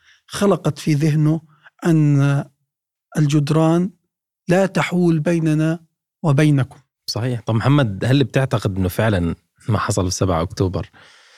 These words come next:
Speaker 2: كان بداية فعلًا لمعركة التحرير؟ يعني، معلش، الآن بعد المعركة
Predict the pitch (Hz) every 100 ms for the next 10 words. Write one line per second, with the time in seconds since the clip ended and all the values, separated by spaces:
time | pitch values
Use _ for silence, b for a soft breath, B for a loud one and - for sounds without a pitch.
0 | b b - 123 117 107 117 98 113 110
1 | 101 90 90 90 90 110 - - - -
2 | 101 107 - - _ B B B B -
3 | 82 87 85 95 98 - - _ _ _
4 | _ _ _ _ _ _ _ _ - 113
5 | 104 131 117 110 135 - - 131 131 110
6 | 101 101 104 98 90 90